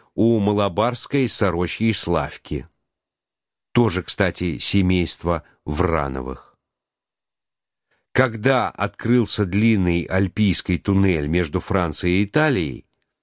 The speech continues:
его стали использовать птицы, летящие осенью в тёплые края. В самом деле, зачем долго лететь над Альпами,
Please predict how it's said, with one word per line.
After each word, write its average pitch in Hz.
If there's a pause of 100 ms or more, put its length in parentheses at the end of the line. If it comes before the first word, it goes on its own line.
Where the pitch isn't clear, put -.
(360)
его 123
стали 147
использовать 151
птицы, 90 (240)
летящие 101
осенью 101
в -
тёплые 90
края. 92 (840)
В -
самом 92
деле, 65 (520)
зачем 98
долго 78
лететь 80
над 76
Альпами, 92